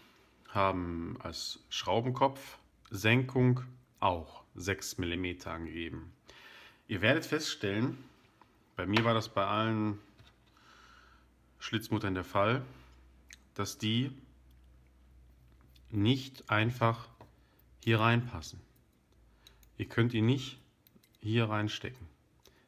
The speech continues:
Der Durchmesser ist zu groß. Ich vermute, dass die Hersteller hier plus minus ihre Toleranz großzügig auslegen und hier auch. Und das dann halt einfach nicht zusammenpasst.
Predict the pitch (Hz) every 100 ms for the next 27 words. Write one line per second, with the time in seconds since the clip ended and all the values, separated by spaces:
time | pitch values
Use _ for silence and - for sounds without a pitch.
0 | _ _ _ _ _ _ - 92 98 127
1 | 123 120 110 110 113 - - 104 101 87
2 | - - _ - - - - 120 107 117
3 | 127 143 113 113 - - - _ - -
4 | - - _ - 98 113 117 - 123 110
5 | 117 127 131 131 - - - _ _ _
6 | _ - 120 113 120 123 117 - - -
7 | _ _ _ - - _ _ _ _ -
8 | 113 104 104 98 95 104 101 101 110 131
9 | - - _ - 110 113 - 131 127 123
10 | 127 131 135 139 127 127 131 135 104 -
11 | - _ _ _ - 92 92 92 87 -
12 | - 95 104 98 98 104 110 110 107 -
13 | 107 117 - 82 -